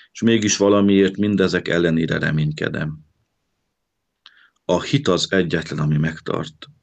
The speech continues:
Minden fájdalomban, minden veszteségben,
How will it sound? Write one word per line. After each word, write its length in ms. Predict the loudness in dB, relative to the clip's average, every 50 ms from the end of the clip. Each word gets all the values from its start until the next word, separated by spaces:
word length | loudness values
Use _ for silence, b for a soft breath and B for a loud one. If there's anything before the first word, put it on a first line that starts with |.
| _ _ _ _ _ _ _ _ _ _ _ _ _ _ _ _ _ _ -2
Minden 420 | 2 4 4 6 6 4 2 0
fájdalomban, 880 | -2 0 0 2 2 2 2 2 0 0 0 -2 -2 -4 -4 -4 -4 -2
minden 460 | 0 2 4 4 4 4 4 4 2
veszteségben, 920 | 2 0 -2 -2 -4 -4 -2 -2 -2 -2 -2 -2 -2 -2 -2 -2 -2 -6